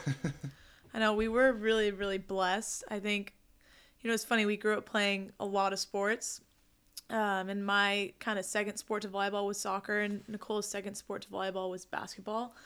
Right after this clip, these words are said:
And we, when we were trying to make the decision between the two, we were,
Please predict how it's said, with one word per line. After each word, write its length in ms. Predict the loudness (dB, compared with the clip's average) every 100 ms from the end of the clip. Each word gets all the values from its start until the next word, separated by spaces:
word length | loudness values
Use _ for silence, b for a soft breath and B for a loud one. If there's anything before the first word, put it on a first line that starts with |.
| B B B -2
And 140 | 2
we, 100 | 2
when 120 | 2
we 80 | 2
were 80 | 2
trying 200 | 2 -2
to 80 | 0
make 180 | 0 0
the 60 |
decision 440 | -4 0 2 2 -2
between 280 | -4 -6
the 80 | -6
two, 280 | -2 2 4
we 120 | 4
were, 180 | 4 2